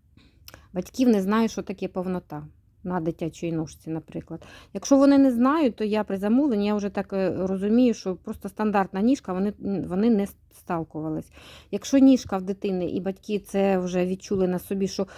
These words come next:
в де-, в деякі модельки ніжка не входить чи завжди бовтається, там, де не входить, це повна нозя, там, де, м, болтається все, то це худенька нозя. Ну, тут на со-, шкарпетку ще можна, м,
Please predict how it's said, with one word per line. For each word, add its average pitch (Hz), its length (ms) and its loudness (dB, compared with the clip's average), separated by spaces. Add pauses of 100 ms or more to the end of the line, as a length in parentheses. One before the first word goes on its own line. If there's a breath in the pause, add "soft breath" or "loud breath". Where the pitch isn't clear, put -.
(180 loud breath)
в - 80 -10
де-, 202 200 4
в 202 80 -4
деякі 220 460 4
модельки 202 460 -2
ніжка 196 380 -2
не 185 100 0
входить 196 460 0 (160)
чи 208 360 -2
завжди 196 520 0
бовтається, 165 760 -2 (300 loud breath)
там, 233 180 4
де 220 100 4
не 226 120 4
входить, 233 420 0
це 220 100 -2
повна 170 380 -4
нозя, 160 340 -4
там, 214 280 -2
де, 208 180 2
м, 185 340 -4
болтається 208 680 2
все, 170 260 -10
то 185 220 -10
це 233 280 -6
худенька 170 540 -4
нозя. 160 320 -6 (340 loud breath)
Ну, 262 240 4 (260)
тут 269 160 -2
на 226 100 4
со-, 180 220 -6
шкарпетку 180 560 -6
ще 165 160 -10
можна, 165 420 -4
м, 160 460 -8